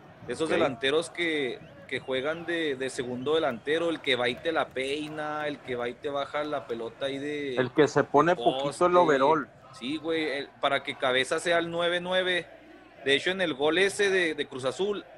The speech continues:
Speaker 1: Santi Jiménez va y peina para Cabeza
Speaker 2: Sí, sí,
Speaker 1: y
Speaker 2: sí,
Speaker 1: Cabeza
Speaker 2: sí, sí,
Speaker 1: abre,
Speaker 2: claro.
Speaker 1: güey.
Speaker 2: Y
Speaker 1: Y así
Speaker 2: sabes
Speaker 1: tuvo
Speaker 2: que yo
Speaker 1: varias,
Speaker 2: pensé,
Speaker 1: güey.
Speaker 2: cuando yo lo vi, güey, de primera, yo pensé que el,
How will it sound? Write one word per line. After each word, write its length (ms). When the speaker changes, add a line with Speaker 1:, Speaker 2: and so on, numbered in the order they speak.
Speaker 1:
Santi 420
Jiménez 480
va 120
y 60
peina 580
para 260
Cabeza 560
Speaker 2:
Sí, 60
sí, 120
Speaker 1:
y 40
Speaker 2:
sí, 40
Speaker 1:
Cabeza 300
Speaker 2:
sí, 60
sí, 120
Speaker 1:
abre, 340
Speaker 2:
claro. 240
Speaker 1:
güey. 100
Speaker 2:
Y 60
Speaker 1:
Y 40
así 120
Speaker 2:
sabes 160
Speaker 1:
tuvo 100
Speaker 2:
que 80
yo 60
Speaker 1:
varias, 420
Speaker 2:
pensé, 200
Speaker 1:
güey. 60
Speaker 2:
cuando 280
yo 180
lo 120
vi, 180
güey, 280
de 100
primera, 480
yo 140
pensé 460
que 160
el, 200